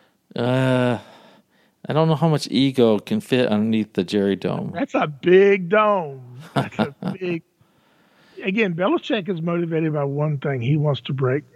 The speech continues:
Speaker 2: I think he's gotta win fourteen games to break, uh, uh,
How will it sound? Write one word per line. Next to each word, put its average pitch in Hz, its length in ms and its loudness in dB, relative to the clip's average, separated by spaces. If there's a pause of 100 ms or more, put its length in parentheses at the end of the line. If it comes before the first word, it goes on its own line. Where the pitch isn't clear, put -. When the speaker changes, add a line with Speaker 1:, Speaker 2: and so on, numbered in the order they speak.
Speaker 2:
I - 40 -2
think 147 180 4
he's 135 120 2
gotta 143 180 6
win 151 300 4
fourteen 196 420 8
games 214 480 2 (800)
to 151 260 8
break, 147 520 6
uh, 160 60 2
uh, 123 640 -2